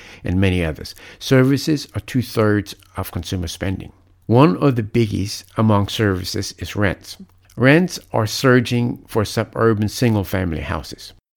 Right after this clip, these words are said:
and they're surging for apartments outside the urban cores of the largest cities. Apartment rents in some large urban cores are still lower than they were two years ago. This includes San Francisco,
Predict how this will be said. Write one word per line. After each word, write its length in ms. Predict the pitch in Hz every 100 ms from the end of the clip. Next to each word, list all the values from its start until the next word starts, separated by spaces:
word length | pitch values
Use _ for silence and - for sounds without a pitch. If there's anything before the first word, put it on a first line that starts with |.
| _ _
and 180 | - 117
they're 100 | 120
surging 460 | - 143 135 156 143
for 140 | 131
apartments 540 | 117 - 123 123 110 -
outside 640 | 98 110 - 120 117 117 - _
the 240 | 107 104 -
urban 360 | 127 123 113 107
cores 500 | - 123 110 107 -
of 140 | 104
the 80 | 101
largest 380 | 98 92 90 -
cities. 380 | 107 - - - _ -
Apartment 500 | - - 147 - 139
rents 300 | 113 113 113 -
in 160 | 113
some 280 | 107 139 143
large 340 | 127 110 101 -
urban 320 | 117 101 101
cores 360 | - 101 95
are 40 | 101
still 220 | - 113
lower 320 | 113 120 107
than 240 | 98 110 101
they 60 |
were 260 | 98 98 98
two 160 | -
years 260 | 110 110 90
ago. 280 | 71 55 - - - -
This 200 | 117 -
includes 500 | 113 - 113 104 98
San 220 | - 110
Francisco, 800 | 98 98 - 110 - 104 98